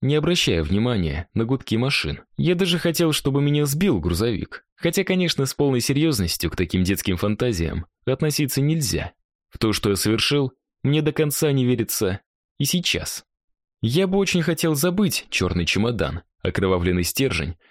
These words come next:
и двадцать седьмой скотомогильник, но я не забуду. Мне еще кажется, это шок, что все поправимо – но в то же время я боюсь, что когда я приведу к скотомогильнику взрослых,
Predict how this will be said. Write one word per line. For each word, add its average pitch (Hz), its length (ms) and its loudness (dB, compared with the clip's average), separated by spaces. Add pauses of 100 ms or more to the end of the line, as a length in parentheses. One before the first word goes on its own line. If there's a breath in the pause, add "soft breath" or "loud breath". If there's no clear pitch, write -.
(120)
и 139 80 0
двадцать 170 380 0
седьмой 147 340 2
скотомогильник, 131 920 -2 (180)
но 143 120 0
я 131 440 0 (280)
не 139 180 2
забуду. 123 580 -2 (580 soft breath)
Мне 95 180 4
еще 92 200 0
кажется, 85 580 -4 (180)
это 139 220 0
шок, - 400 -4 (220 soft breath)
что - 220 -2
все 185 160 2
поправимо – 170 720 0 (280)
но 92 120 0
в - 60 -4
то 98 120 0
же 92 120 0
время 101 300 2
я 92 80 2
боюсь, 113 280 2
что - 180 -2
когда 110 240 0
я 110 120 2
приведу 135 420 0
к - 60 -6
скотомогильнику 92 760 0
взрослых, 101 640 0